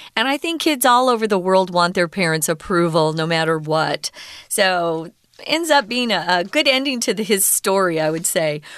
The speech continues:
We're gonna continue talking about Homer and his life, but first, uh, we gotta wrap up today's lesson. You'll have to join us for our next program. Right now, we're gonna listen to our Chinese teacher.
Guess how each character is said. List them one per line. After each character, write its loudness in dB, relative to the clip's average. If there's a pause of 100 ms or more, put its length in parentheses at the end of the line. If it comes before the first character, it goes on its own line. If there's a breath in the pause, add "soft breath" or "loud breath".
(100 loud breath)
We're -2
gonna 2
continue 0
talking 2
about 2 (320 loud breath)
Homer 4
and 0
his 0
life, 2
but 2
first, 0
uh, 6 (280 loud breath)
we -2
gotta 2
wrap 0
up -4
today's 2
lesson. 0 (280 loud breath)
You'll 2
have 0
to -8
join -2
us -2
for 0
our 4
next -2
program. 2
Right 0
now, 2 (220 loud breath)
we're -4
gonna 2
listen 0
to 2
our 2
Chinese -6
teacher. -6